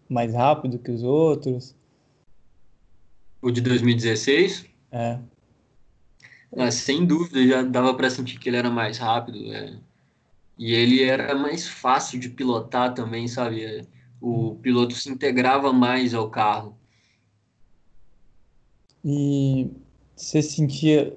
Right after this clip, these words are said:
Speaker 1: ali provavelmente você já en-, entendia que dois mil e dezesseis ia ser o seu último ano, né?
Speaker 2: É.
Speaker 1: Você sentia que ia ser sua despedida ideal, assim, tipo, um ano legal, dan-, tudo dando certo?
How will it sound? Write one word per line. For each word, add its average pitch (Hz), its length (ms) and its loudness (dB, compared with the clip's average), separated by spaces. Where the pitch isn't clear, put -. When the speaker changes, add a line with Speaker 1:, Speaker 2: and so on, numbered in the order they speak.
Speaker 1:
ali 139 240 2
provavelmente 160 400 2
você 165 100 -2
já 170 140 4
en-, 165 280 -2
entendia 151 580 2
que 143 120 -6
dois 139 160 2
mil 143 120 0
e - 20 -6
dezesseis 139 380 0
ia 147 80 2
ser 147 180 0
o 147 60 2
seu 147 180 0
último 165 320 2
ano, 123 400 0
né? 120 80 -8
Speaker 2:
É. 107 160 -8
Speaker 1:
Você 139 220 0
sentia 135 480 0
que 135 140 -2
ia 127 120 4
ser 123 380 0
sua 123 160 -2
despedida 127 520 -2
ideal, 123 440 6
assim, 156 300 -2
tipo, - 160 -12
um 123 180 -2
ano 123 220 -2
legal, 131 640 4
dan-, 127 180 -6
tudo 131 240 -4
dando 123 200 -2
certo? 147 720 2